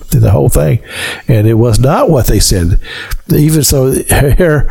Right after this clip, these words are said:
her working in a clinic with knowledge, uh,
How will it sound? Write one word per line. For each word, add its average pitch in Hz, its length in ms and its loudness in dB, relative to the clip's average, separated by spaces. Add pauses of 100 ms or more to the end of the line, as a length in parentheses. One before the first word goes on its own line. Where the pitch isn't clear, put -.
(260)
her 175 840 0
working 156 440 2
in 156 120 2
a 135 40 0
clinic 147 540 -2 (420)
with 139 380 2
knowledge, 143 920 0
uh, 311 40 2